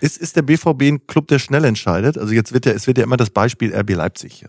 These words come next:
rangeführt, ne? Ganz, also wirklich sehr schlanke Strukturen, äh, schnelle Entscheidungswege.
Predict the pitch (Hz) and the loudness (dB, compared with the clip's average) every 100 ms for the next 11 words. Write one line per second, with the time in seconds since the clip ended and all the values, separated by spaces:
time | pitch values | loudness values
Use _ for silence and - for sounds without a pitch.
0 | _ 87 87 - - - 131 139 110 120 | _ -10 -10 -12 -18 -8 -8 -4 -2 -2
1 | 110 107 104 117 120 107 117 127 123 127 | -2 -4 -2 -2 -4 -2 0 0 -2 -2
2 | 120 - 110 - 131 131 127 - 107 98 | -6 -10 -8 -2 -2 -2 -6 -10 -6 -4
3 | 101 - - - 123 123 113 120 123 127 | -6 -8 -10 0 2 2 0 -2 -2 -2
4 | - 123 117 123 | -4 -2 0 -2